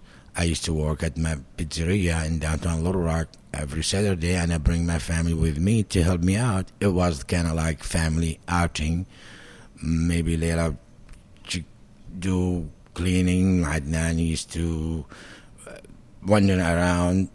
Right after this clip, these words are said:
It was a beautiful time with two kids and my wife and me working in a small place.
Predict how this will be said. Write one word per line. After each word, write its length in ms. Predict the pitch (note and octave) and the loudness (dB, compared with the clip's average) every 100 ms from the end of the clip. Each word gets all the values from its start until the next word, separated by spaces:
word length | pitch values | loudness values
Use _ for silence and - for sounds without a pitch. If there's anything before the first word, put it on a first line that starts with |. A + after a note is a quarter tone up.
| - | -8
It 120 | - A#2 | 0 6
was 260 | B2+ A2+ | 8 6
a 40 | G#2+ | 6
beautiful 380 | C3+ B2 B2 | 6 6 4
time 560 | G#2+ B2 B2 A2 G2+ E2 - - | 4 4 4 4 2 0 -10 -6
with 440 | F#2 F2+ - G#3 | -2 -2 -4 0
two 180 | - A2+ | 4 4
kids 360 | - G#2+ G2 F2 | 4 2 2 2
and 180 | D#2+ E2 | 0 2
my 160 | F2 | 2
wife 380 | F2+ F2 F2+ F2 | 2 2 0 0
and 200 | E2 E2 | 0 0
me 240 | E2+ F2 | 0 0
working 460 | F2 E2 F2+ - F2 | 0 0 0 2 2
in 80 | E2+ | 2
a 60 | |
small 340 | E2 F2+ E2+ E2+ | 0 -2 0 0
place. 540 | - B2+ A2 E2 - | 2 2 0 -4 -10